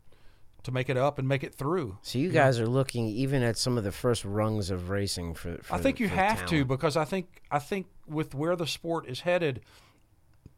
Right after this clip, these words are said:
Speaker 1: you know, don't, don't be surprised to see nineteen-year-old Cup drivers,
Speaker 2: Yeah.
Speaker 1: twenty-year-old Cup drivers, like,
Speaker 2: Mm-hmm.
Speaker 1: kinda like what Kyle Busch did. Don't, don't be a f-, don't, that, that could be the normal in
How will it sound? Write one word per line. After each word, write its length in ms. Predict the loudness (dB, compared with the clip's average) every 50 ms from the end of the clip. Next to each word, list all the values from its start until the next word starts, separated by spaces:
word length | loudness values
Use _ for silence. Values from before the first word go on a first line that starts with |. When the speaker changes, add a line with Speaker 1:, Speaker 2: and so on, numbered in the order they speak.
| _
Speaker 1:
you 120 | -4 -2 0
know, 80 | 2
don't, 320 | 4 2 2 2 0 -2 -2
don't 180 | -2 0 0
be 80 | -2 -4
surprised 440 | -4 -4 0 2 4 4 4 4 2
to 80 | -2
see 280 | -2 -2 -2 -2 -2 -4 -8 -14 _ _ _ _ _ _ _ _ _ _ _ _ _ _ -20 _ _ _ _ -12 -2
nineteen-year-old 640 | 2 2 2 4 2 0 0 2 4 4 4 2 2
Cup 180 | 0 -2 -2 0
drivers, 340 | -2 -4 -4 -4 -6 -10 -14 -18 -18 -20 -20 _ -20 -20 -20 _ -8
Speaker 2:
Yeah. 140 | -6 -2 0
Speaker 1:
twenty-year-old 440 | 2 2 2 4 4 4 2 2 0
Cup 200 | 0 -2 -2 -2
drivers, 440 | -6 -8 -6 -8 -10 -12 -12 -14 -16 -18 -20 -20 -20 -20 -20 -20 -20 -20 -20 -20 -8 2
like, 200 | 4 4 4 4
Speaker 2:
Mm-hmm. 100 | 0 -6 -4 0 2
Speaker 1:
kinda 120 | 4 4
like 240 | 6 4 4 2 4
what 200 | 2 0 0 0 -6 -4
Kyle 240 | 0 4 4 6 6
Busch 280 | 4 4 2 2 0 -4
did. 220 | -4 -6 -2 0
Don't, 280 | 2 0 0 0 0 2
don't 240 | 2 2 2 2
be 140 | 2 2 2
a 40 | 2
f-, 220 | 0 -2 -8 -18 -20 -20 -20 -20 -20 -20 -20 -20 -20 -20 -20 -20 2 8
don't, 280 | 10 10 10 8 4 -2 -10 -20 -20 -20 -20 -20 -20 -20 -20 -20 -20 -20 -20 -20 -20 -20 -20 -20 -14 4
that, 240 | 6 8 8 10 10
that 160 | 10 10 10
could 140 | 6 4 4
be 80 | 4
the 100 | 4 6
normal 480 | 6 6 6 6 6 6 4 2 2 0
in 240 | 0 -2 -4 -6